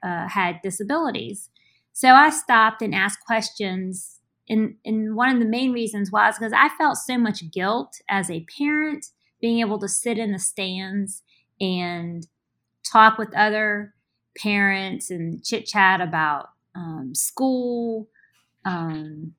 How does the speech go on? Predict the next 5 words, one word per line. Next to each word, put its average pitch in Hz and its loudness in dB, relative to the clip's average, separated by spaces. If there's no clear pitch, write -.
talk 185 2
about 165 -6
teachers, 233 -2
talking 180 -4
about, 156 -6